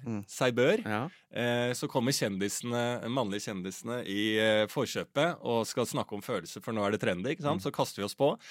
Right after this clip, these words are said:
Speaker 2: Så vet du at en i podcasten før deg har delt det.
Speaker 1: Ja.
Speaker 2: Ja, da får vi gå ned i grumsen min
Speaker 1: Å ja,
Speaker 2: nå.
Speaker 1: han har det.
Speaker 2: Ja, han har det, ja. Bare vent på dette.
Speaker 1: Faen,
Speaker 2: Eh,
Speaker 1: det, vet du hva det minner meg om? Eh,
Speaker 2: Istedenfor at det blir naturlig. Det er
Speaker 1: Ja.
Speaker 2: det som er greia. Skal vi
Speaker 1: Ja,
Speaker 2: ikke
Speaker 1: ja, ja.
Speaker 2: prøve?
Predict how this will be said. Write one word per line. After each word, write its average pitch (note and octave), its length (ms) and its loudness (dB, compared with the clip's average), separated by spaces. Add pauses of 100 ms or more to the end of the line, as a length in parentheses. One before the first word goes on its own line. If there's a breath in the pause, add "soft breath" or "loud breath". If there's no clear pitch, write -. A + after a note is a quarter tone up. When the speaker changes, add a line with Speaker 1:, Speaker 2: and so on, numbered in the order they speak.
(260 loud breath)
Speaker 2:
Så C#3 220 -2
vet G2+ 260 4
du B2+ 80 0
at A#2+ 160 2
en A2+ 360 4
i A2 280 4
podcasten G#2+ 560 -4
før F#2 280 2
deg A#2 100 4
har A#2 120 2
delt G#2+ 280 2
det. D3+ 300 6
Speaker 1:
Ja. G#2 140 -6 (520 loud breath)
Speaker 2:
Ja, C#3 200 4 (100)
da C#3+ 160 0
får C#3 240 2
vi C3 140 2
gå A#2+ 180 4
ned A2+ 160 4
i G#2+ 80 4
grumsen G#2+ 460 2
min G#2+ 100 4
Speaker 1:
Å C3 80 12
ja, D3 140 12
Speaker 2:
nå. - 20 2
Speaker 1:
han C3 160 2
har B2+ 140 2
det. B2 400 0
Speaker 2:
Ja, B2+ 200 8
han B2 220 0
har C3 160 4
det, C#3+ 140 4
ja. D#3 80 2 (100)
Bare C3 240 8
vent B2+ 220 2
på F3+ 120 0
dette. - 460 0 (240)
Speaker 1:
Faen, C3+ 240 4
Speaker 2:
Eh, B2+ 40 4
Speaker 1:
det, E3 120 6
vet E3+ 100 2
du F3 60 0
hva E3 460 2
det E3+ 100 4
minner D3+ 320 6
meg A#2+ 200 -2 (100)
om? D3+ 320 4 (120)
Eh, C#3+ 200 0
Speaker 2:
Istedenfor C#3 320 4
at - 80 4
det D3 80 2
blir A#2 180 4
naturlig. C3+ 640 4
Det - 20 2
er C#3 80 10
Speaker 1:
Ja. - 60 10
Speaker 2:
det C#3 100 10
som E3+ 100 4
er E3 60 10
greia. D#3 220 12
Skal D3+ 140 6
vi C#3+ 40 10
Speaker 1:
Ja, C#3 80 10
Speaker 2:
ikke F3+ 60 10
Speaker 1:
ja, - 20 8
ja. D#3 180 10
Speaker 2:
prøve? D#3 60 2